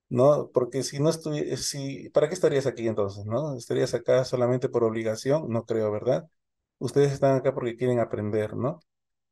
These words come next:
Y, y bueno, no, no hay nada como, como aprender así viendo a alguien que está dibujando también en la, en la pantalla.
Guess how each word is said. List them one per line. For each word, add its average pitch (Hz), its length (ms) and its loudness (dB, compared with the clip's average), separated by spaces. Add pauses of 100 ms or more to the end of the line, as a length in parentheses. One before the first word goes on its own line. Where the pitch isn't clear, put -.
Y, 120 400 -6
y 135 40 -4
bueno, 143 340 6
no, 135 220 4
no 139 120 0
hay 151 100 0
nada 147 280 4
como, 113 680 0
como 117 220 0
aprender 117 440 2
así 123 240 -2
viendo 123 340 4
a 120 40 6
alguien 127 180 -2
que 117 60 -8
está 117 140 -2
dibujando 117 540 -2
también 113 480 -2
en 110 100 -2
la, 104 220 -4
en 113 140 -6
la 110 80 -4
pantalla. 127 640 2